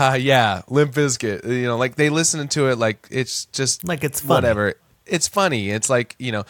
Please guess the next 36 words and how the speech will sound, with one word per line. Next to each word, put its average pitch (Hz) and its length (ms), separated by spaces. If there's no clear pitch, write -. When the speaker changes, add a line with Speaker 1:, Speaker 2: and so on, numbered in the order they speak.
Speaker 1:
but, 139 100
like, 143 260
I 160 240
know 147 320
a 113 80
lot 110 240
of 139 80
those 113 180
lyrics, 98 560
and 110 120
I'm 117 120
like, 113 300
they, 127 280
I 120 140
go 135 140
back, 107 400
way 113 160
back 110 320
with 95 140
this 87 180
band, - 540
right? 95 220
It 101 40
was, 101 120
like, 101 160
my 98 220
Speaker 2:
Yeah. 104 100
Speaker 1:
first, 113 260
like, 98 160
rebellious 95 920
streak, - 680
and, 95 340
Speaker 2:
Yeah. 95 80
Speaker 1:
uh, 90 220
I'm 135 120
like, 139 260